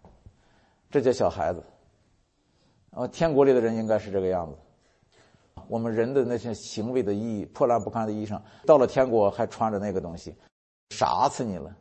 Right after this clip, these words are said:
天国是全然光明，在耶稣里是全然光明，在全然光明中是不必与黑暗战斗的，在全然的爱中是不会生出恨的，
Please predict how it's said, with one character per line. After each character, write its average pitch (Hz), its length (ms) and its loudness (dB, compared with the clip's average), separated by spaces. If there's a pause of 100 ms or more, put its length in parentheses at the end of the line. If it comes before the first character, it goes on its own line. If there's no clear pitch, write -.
(1040)
天 135 260 -2
国 107 180 2
是 101 140 -6
全 101 240 -4
然 98 180 -4
光 92 200 -4
明， 82 180 -12
在 113 120 -2
耶 117 180 0
稣 123 120 0
里 104 140 -2
是 92 140 -6
全 98 200 -8
然 95 160 -4
光 87 200 -6
明， 82 180 -14 (420)
在 135 160 4
全 139 320 2
然 143 200 2
光 135 120 6
明 127 220 -2
中 120 260 -4
是 - 140 -8
不 117 260 -2
必 143 200 0
与 104 100 -2
黑 110 260 -2
暗 101 200 0
战 90 200 -2
斗 90 220 -2
的， - 60 -10 (1000)
在 127 160 4
全 131 320 2
然 147 160 4
的 131 100 4
爱 160 300 10
中 110 340 -2
是 - 160 -12
不 110 120 -4
会 113 160 -2
生 110 260 -6
出 107 160 -6
恨 120 400 -2
的， - 100 -14